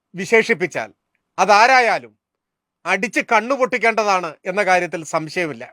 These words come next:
എന്നാൽ ഭരണഘടനാ പദവി വഹിക്കുന്ന ഒരാളായതുകൊണ്ടും വാർദ്ധക്യത്തിലെത്തിയ ഒരാളായതുകൊണ്ടും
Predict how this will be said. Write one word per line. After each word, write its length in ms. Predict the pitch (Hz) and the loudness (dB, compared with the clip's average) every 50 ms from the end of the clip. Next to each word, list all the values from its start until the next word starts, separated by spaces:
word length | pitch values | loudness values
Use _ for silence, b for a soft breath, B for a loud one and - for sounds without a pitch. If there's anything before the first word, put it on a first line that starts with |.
| _ _ _ _ _ _ _ _ _ _ _ _ _ _ _ | _ _ _ _ _ _ _ _ _ _ _ _ _ _ _
എന്നാൽ 340 | 170 180 196 214 214 220 226 214 _ _ _ _ _ _ _ _ _ _ _ _ _ _ _ _ | 2 2 4 6 4 4 4 0 _ _ _ _ _ _ _ _ _ _ _ _ _ _ _ _
ഭരണഘടനാ 560 | - 214 202 208 240 262 247 262 262 262 262 262 254 | 0 0 2 2 2 2 2 2 4 4 4 4 4
പദവി 240 | 254 247 254 262 254 240 | 4 2 2 2 2 2
വഹിക്കുന്ന 360 | 233 220 240 - 262 233 247 240 226 | 2 0 0 -2 -4 -2 0 0 2
ഒരാളായതുകൊണ്ടും 800 | 226 233 233 240 233 233 233 220 220 196 196 185 147 139 117 _ _ _ _ _ _ _ _ _ _ _ _ _ _ _ _ _ _ _ _ _ _ _ _ _ _ _ _ _ _ _ | 4 4 6 6 6 6 4 2 0 -4 -6 -8 -8 -12 -14 _ _ _ _ _ _ _ _ _ _ _ _ _ _ _ _ _ _ _ _ _ _ _ _ _ _ _ _ _ _ _
വാർദ്ധക്യത്തിലെത്തിയ 920 | 151 175 190 220 - - - 294 - - 285 285 - 269 254 247 - 247 240 247 240 | 2 4 6 6 4 4 2 0 0 0 -4 -4 -4 -6 -8 -8 -8 -4 -2 0 2
ഒരാളായതുകൊണ്ടും 720 | 226 226 226 226 226 220 220 202 208 180 185 156 120 117 | 4 4 6 6 6 4 4 2 -2 -6 -6 -10 -12 -16